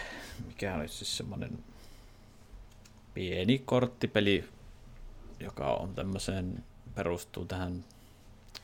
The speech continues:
tai siis se päämekaniikka siinä on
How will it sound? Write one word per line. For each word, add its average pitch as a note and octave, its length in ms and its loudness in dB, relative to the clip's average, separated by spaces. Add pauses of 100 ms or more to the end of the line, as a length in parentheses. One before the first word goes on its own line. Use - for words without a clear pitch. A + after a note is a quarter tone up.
(1040)
tai - 140 0
siis G2+ 180 0
se - 60 4
päämekaniikka F#2+ 1000 8
siinä F#2+ 300 4
on F#2+ 280 0